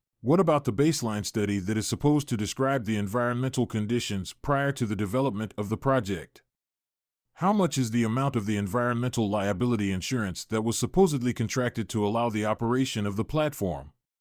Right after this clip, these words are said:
Will it be enough to pay indemnities? Who are the possible affected people that the study of probable maximum loss, P M L, estimated that could be affected by an accident of such dimensions?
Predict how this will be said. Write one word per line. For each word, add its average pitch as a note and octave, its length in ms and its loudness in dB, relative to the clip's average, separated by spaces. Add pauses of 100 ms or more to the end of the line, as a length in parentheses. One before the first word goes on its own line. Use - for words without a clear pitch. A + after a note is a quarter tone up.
(600)
Will B2+ 200 4
it D3 80 2
be D#3+ 160 2
enough D3+ 240 0
to B2+ 100 0
pay D3 240 4
indemnities? C#3+ 760 -2 (920)
Who G3+ 240 4
are D#3+ 40 6
the B2 120 2
possible C3+ 520 2
affected C3 460 0
people C3+ 360 0
that G2+ 180 -4
the G#2 100 -4
study D3 380 2
of G2+ 160 0
probable C3 360 2
maximum A2 540 -2
loss, G2 400 -2 (220)
P D3 200 2
M C3+ 140 0
L, F#2 400 -2 (220)
estimated B2+ 560 0
that A#2+ 160 0
could C#3 160 0
be B2+ 160 2
affected C3+ 440 0
by G#2+ 180 0
an G2+ 100 -6
accident G#2+ 560 -4
of G#2 120 -4
such - 240 -4
dimensions? A#2+ 760 -2